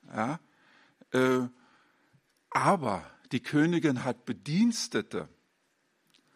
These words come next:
Und, äh, diese Bediensteten, die kriegt man schon eher mit.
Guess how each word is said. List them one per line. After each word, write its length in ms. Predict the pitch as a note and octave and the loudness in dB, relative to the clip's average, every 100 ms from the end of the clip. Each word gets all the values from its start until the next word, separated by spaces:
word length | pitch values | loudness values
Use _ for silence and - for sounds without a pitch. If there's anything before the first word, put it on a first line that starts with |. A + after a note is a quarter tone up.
| _ _ _ _ _ _ | _ _ _ _ _ _
Und, 500 | C#3+ D#3 D#3 D3+ - - | 4 4 4 -2 -4 2
äh, 300 | C3+ C3 B2+ - - - | 4 6 4 -2 -20 -18
diese 400 | - A#2+ F3 F3 | -12 -4 -2 0
Bediensteten, 1120 | B2 C#3 E3 C4+ C4 - C#4+ A3 - A2 - - _ _ _ _ _ _ - | 2 2 4 2 2 4 2 2 0 -2 -2 -12 _ _ _ _ _ _ 2
die 100 | C#3 | 4
kriegt 320 | C3+ E3+ E3+ G#3+ | 4 0 2 4
man 160 | G3+ | 4
schon 240 | - G3+ G3 | 4 0 4
eher 320 | A3 B3 G3+ | 4 4 4
mit. 400 | A#2+ G3 - | 2 0 -6